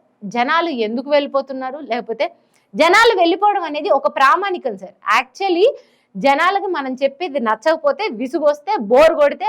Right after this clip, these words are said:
అబద్ధం అనుకుంటే, లేకపోతే ఇవి అసలు అయ్యే పనులు కావులే అనుకుంటే మాత్రమే జనాలు అలా వెళ్ళిపోతారు. ఇది మీకు ఇంకా ఎర్లీ సైన్స్. ఈ పది నెలలు కాకుండా మిగతా ఇంకా ఈ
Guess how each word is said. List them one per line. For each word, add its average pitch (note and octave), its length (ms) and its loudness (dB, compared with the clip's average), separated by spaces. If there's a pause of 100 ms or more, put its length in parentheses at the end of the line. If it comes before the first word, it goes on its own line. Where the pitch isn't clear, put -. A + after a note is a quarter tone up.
(120)
అబద్ధం B3 400 0
అనుకుంటే, C#4+ 560 -8 (460)
లేకపోతే F4+ 600 0
ఇవి C#4 260 0
అసలు C#4 240 0
అయ్యే C#4 220 0
పనులు E4+ 320 -2
కావులే C#4 420 2
అనుకుంటే B3+ 500 -8
మాత్రమే C4 480 -6
జనాలు C4+ 340 0
అలా A3+ 140 0
వెళ్ళిపోతారు. G#3+ 500 -10 (140)
ఇది A3 220 -6
మీకు B3 300 -4
ఇంకా A#3+ 380 0 (520)
ఎర్లీ G4 340 6
సైన్స్. B3+ 440 -4 (180)
ఈ A#3 440 -2 (560)
పది F4+ 160 4
నెలలు F4+ 320 2
కాకుండా D4+ 800 0
మిగతా B3+ 380 0
ఇంకా C4 260 -4
ఈ A#3+ 260 -4